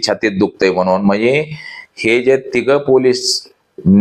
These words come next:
एक पोलीस निरीक्षक आणि पोलीस उपनिरीक्षक यांनी हे कुबाड रचलं आणि त्याला दवाखान्यात नेऊन ॲडमिट केला आणि डॉक्टरांनी मृत असं घोषित केला.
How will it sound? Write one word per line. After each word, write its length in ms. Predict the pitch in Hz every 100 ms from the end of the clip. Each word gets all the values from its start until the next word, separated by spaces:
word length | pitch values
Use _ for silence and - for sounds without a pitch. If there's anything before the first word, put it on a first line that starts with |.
| -
एक 320 | 120 127 -
पोलीस 300 | 123 127 127
निरीक्षक 420 | 123 120 - 117
आणि 200 | 113 110
पोलीस 360 | 107 113 110 107
उपनिरीक्षक 720 | 101 110 107 101 - 117 110
यांनी 300 | 107 113 113
हे 140 | 113
कुबाड 460 | 110 - 104 123 127
रचलं 440 | 113 - 95 98 98 - - - - -
आणि 280 | 104 120 113
त्याला 340 | - 110 110
दवाखान्यात 520 | 104 107 107 113 120 -
नेऊन 200 | 110 107
ॲडमिट 340 | 107 101 101 -
केला 200 | 98 98
आणि 220 | 98 101
डॉक्टरांनी 500 | 92 90 95 95 95
मृत 340 | 92 92 -
असं 220 | 95 - 87
घोषित 280 | 85 80
केला. 300 | 76 - 71